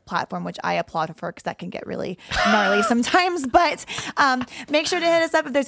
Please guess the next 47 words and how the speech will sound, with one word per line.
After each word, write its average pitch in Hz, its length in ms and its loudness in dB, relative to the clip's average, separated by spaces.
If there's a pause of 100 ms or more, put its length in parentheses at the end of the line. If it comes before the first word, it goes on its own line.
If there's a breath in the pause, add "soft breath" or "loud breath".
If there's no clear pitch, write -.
anything 302 400 2
you 294 100 2
guys 226 340 2
would 208 120 0
like 196 240 2
to 202 80 -6
see 208 220 -2
us 196 140 0
talk 180 280 -2
about 196 300 2
on 196 120 0
this 190 140 -2
podcast. 196 680 0
I 196 140 -2
am 180 100 -4
an 180 100 -10
open 175 360 -4
book, 170 260 -2
so 165 280 -2 (300 loud breath)
make 202 160 -2
sure - 160 -4
to 185 80 -4
hit 185 140 -4
us 180 100 -2
up 262 240 4
and 233 140 -2
check 262 200 -4
out 254 160 2
all 220 120 4
the 220 120 2
other 208 200 0
podcasts 190 680 -2
from 190 280 -2
the 190 60 -8
Sticky - 260 -12
Paws 185 300 -8
Studios 180 480 -4
here 175 120 -6
in - 180 -8
Las - 280 -10
Vegas. - 420 -8 (340 soft breath)
And 185 280 -2
we'll 202 100 -8
see - 120 -6
you 269 40 -2
next 302 160 -6
time. 254 180 -8